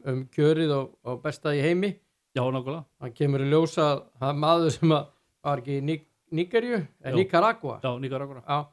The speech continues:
Speaker 1: sem að, hérna, kaus
Speaker 2: Já.
Speaker 1: og hann, veitu, þetta var ekkert svona.
Speaker 2: Já.
Speaker 1: Ég kaus ekkert svona.
Speaker 2: Já, já. Þetta er, þú veist, þetta er svo ótrúlegt hvað þetta er.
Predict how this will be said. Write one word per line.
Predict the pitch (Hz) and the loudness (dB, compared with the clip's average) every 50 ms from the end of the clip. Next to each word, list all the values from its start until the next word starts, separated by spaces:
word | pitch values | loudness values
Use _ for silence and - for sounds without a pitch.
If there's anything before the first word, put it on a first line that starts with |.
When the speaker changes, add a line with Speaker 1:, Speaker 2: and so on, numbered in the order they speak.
| _ _ _ _ _ _ _ _ - | _ _ _ _ _ _ _ _ -6
Speaker 1:
sem | 165 165 | -2 2
að, | 165 170 170 170 170 170 170 | 4 4 4 4 2 2 0
hérna, | 165 156 170 170 - - 165 160 156 156 147 | 0 0 -2 -2 -4 -6 -4 -4 -4 -4 -2
kaus | - 180 185 214 254 - - - - _ _ | 0 2 2 2 0 -4 -10 -14 -18 _ _
Speaker 2:
Já. | - 160 | -18 -18
Speaker 1:
og | 139 - 120 | -12 -6 -4
hann, | 160 202 214 180 - _ _ _ _ _ _ - | -4 -4 -4 -6 -14 _ _ _ _ _ _ -16
veitu, | 156 147 - 170 160 156 131 - _ _ _ _ - | -12 -6 -4 -4 -4 -4 -6 -10 _ _ _ _ -8
þetta | 180 208 220 _ _ - 170 156 | -8 -8 -8 _ _ -4 -2 0
var | 151 151 156 | 2 2 0
ekkert | 151 - 151 135 | 0 -4 -8 -6
svona. | - 226 226 175 113 92 - _ - | -4 -4 -2 -2 -4 -8 -10 _ -12
Speaker 2:
Já. | 156 151 - _ _ _ | -12 -12 -12 _ _ _
Speaker 1:
Ég | - 175 180 | -10 -10 -6
kaus | - 214 208 185 - | -2 -2 -2 -2 -2
ekkert | 180 156 - 147 123 | -4 -6 -6 -8 -12
svona. | - 220 202 165 - _ _ | -10 -10 -12 -12 -12 _ _
Speaker 2:
Já, | - 120 113 | -6 -6 -6
já. | 113 - _ _ _ _ _ _ _ _ _ _ _ _ _ _ _ - | -6 -8 _ _ _ _ _ _ _ _ _ _ _ _ _ _ _ -18
Þetta | 120 117 - 123 | -18 -14 -12 -10
er, | 117 | -8
þú | 117 | -8
veist, | 120 113 - _ | -10 -10 -12 _
þetta | - 120 113 - - | -12 -12 -10 -8 -8
er | 120 113 | -8 -8
svo | 117 - 131 - - | -6 -8 -8 -6 -2
ótrúlegt | 131 135 147 160 170 175 170 _ - 170 165 151 151 151 143 _ _ | 0 2 2 2 0 -2 -4 _ -4 -2 -2 -2 -2 -6 -8 _ _
hvað | - 147 139 | -6 -4 -4
þetta | 135 - - 139 | -4 -4 -4 -4
er. | 135 127 | -4 -4